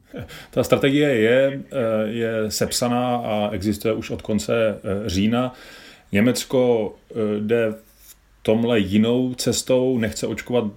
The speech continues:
v nemocnicích, chce to, ten očkovací proces dát stranou, aby, eh, já nevím, se lidé, kteří se jdou, eh, naočkovat, aby třeba v nemocnici, eh, naopak ten virus, eh, nechytili. Takže spolkové země, eh,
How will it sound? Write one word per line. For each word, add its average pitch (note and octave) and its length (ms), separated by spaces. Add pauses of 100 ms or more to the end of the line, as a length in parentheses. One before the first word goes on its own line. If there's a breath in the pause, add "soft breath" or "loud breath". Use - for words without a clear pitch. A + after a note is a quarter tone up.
(100)
v F#2+ 120
nemocnicích, A#2+ 880
chce - 220
to, A2+ 420
ten G#2 200
očkovací A2+ 540
proces A#2 480
dát A2 420
stranou, A2+ 840
aby, G#2+ 440 (480 soft breath)
eh, - 40 (920)
já F#2 100
nevím, G2 160
se A2+ 120
lidé, G#2 440
kteří G#2 240
se G2+ 120
jdou, G#2 320
eh, F#2+ 280 (140)
naočkovat, G#2+ 640
aby G#2+ 160
třeba G#2 240
v G2 40
nemocnici, G#2 640 (380 loud breath)
eh, G2 260
naopak G#2 340
ten A2 180
virus, G#2+ 380
eh, - 40 (720)
nechytili. A2+ 680 (340 loud breath)
Takže G#2 800
spolkové A2+ 540
země, G#2+ 360
eh, A2 280